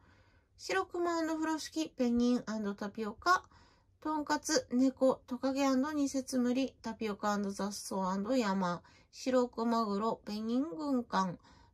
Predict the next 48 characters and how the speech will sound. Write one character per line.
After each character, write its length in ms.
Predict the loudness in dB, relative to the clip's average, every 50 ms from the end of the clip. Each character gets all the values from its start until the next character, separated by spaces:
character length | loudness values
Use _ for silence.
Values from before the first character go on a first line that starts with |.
| _ -6
と 120 | -2 0 2
ん 100 | 2 2
か 160 | 2 0 -2
つ 180 | -2 -2 -4
握 380 | -2 -2 -2 -2 -4 -4 -2 0
り、 180 | 0 0 0 -2
猫 420 | -4 -4 -4 -4 0 2 2 4
い 120 | 4 2 2
な 220 | 0 -2 -2 0
り、 220 | 0 0 -2 -2 -4
ト 140 | -6 -6 -4
カ 140 | -2 -2 0
ゲ 120 | 0 2
ロ 160 | 2 4 4 4
ー 60 | 4
ル、 180 | 4 2 2 -2
白 380 | -6 -6 -4 -2 -2 -2 -2 -4
熊、 420 | -6 -6 -4 -2 2 2 2 2
ペ 200 | 2 0 0 2
ン 100 | 2 4
ギ 140 | 4 2 2
ン、 60 | 0 -2
と 160 | -4 -6 -6
ん 60 | -4
か 160 | -4 -4 -4
つ、 120 | -4 -4 -2
猫、 320 | -2 -2 -2 -4 -6 -6
ト 140 | -6 -6 -6
カ 180 | -4 -4 -4
ゲ。 280 | -2 -2 -2 -2 -2 -4 _ _ _ _ _ _ _ _ _ _ _ _ _ _ _
こ 120 | -10 -6 0
こ 140 | 2 4
ら 120 | 6 6 6
辺 180 | 4 4 2
の 220 | 2 0 -2 -4 -8 -8 -4
パ 140 | -2 0 0
ン 120 | 0 0
シ 260 | -2 -4 -6 -6 -4
リ 180 | -2 -2 -4 -4
ー 20 |
ズ 200 | -6 -8 -12 -16 _ _ _ _
と、 220 | -4 -4 -4 -6 -10 -18 -20 -20 _ _ _
白 320 | -12 -6 -2 0 0 0 0
熊、 360 | 2 2 4 4 4 4 2
ペ 200 | -2 -4 -2 -2
ン 60 | 0 0
ギ 180 | 0 -2 -2
ン& 160 | -4 -6 -8